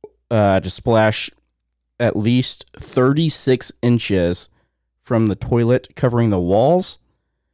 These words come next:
the sink, and then it got into most people have a toothbrush on their sink that's within thirty, within that,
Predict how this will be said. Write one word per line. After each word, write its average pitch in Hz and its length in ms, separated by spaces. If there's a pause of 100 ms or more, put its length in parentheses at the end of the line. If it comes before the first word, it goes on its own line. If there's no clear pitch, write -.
(1400)
the 98 100
sink, 147 480 (1300)
and 160 180
then 247 120
it 208 100
got 104 180
into 107 560 (720)
most 147 240
people 160 260
have 127 440 (100)
a 104 360
toothbrush 92 760 (120)
on 123 200
their 120 160
sink 110 420
that's - 400
within 110 320
thirty, 87 340
within 104 300
that, 90 300